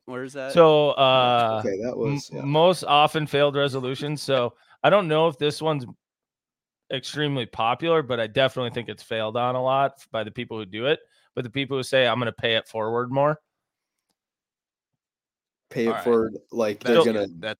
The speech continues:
Speaker 2: Yeah, like,
Speaker 3: Yeah.
Speaker 2: like, say you go to a Starbucks drive-through or something, and you're like, "I'm gonna buy the person behind me
Speaker 3: Yeah.
Speaker 2: steak." You
Speaker 3: I've
Speaker 2: know what I
Speaker 3: never,
Speaker 2: mean?
Speaker 3: I've never done that in my entire life.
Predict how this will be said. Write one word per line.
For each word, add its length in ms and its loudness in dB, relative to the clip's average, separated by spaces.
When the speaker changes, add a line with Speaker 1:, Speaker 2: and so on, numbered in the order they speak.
Speaker 2:
Yeah, 400 6
like, 280 2
Speaker 3:
Yeah. 100 -4
Speaker 2:
like, 240 2
say 280 2
you 160 2
go 160 2
to 140 0
a 20 0
Starbucks 640 -2
drive-through 480 -4
or 100 -6
something, 280 -6
and 100 -10
you're 100 -6
like, 160 -8
"I'm 120 0
gonna 120 -4
buy 260 -4
the 80 -6
person 360 -8
behind 380 -2
me 120 -10
Speaker 3:
Yeah. 120 -8
Speaker 2:
steak." 400 -12
You 100 -6
Speaker 3:
I've 120 4
Speaker 2:
know 100 2
what 100 4
I 40 2
Speaker 3:
never, 120 -2
Speaker 2:
mean? 240 -6
Speaker 3:
I've 160 4
never 320 2
done 240 -2
that 180 -4
in 80 -6
my 180 -6
entire 420 -6
life. 400 -8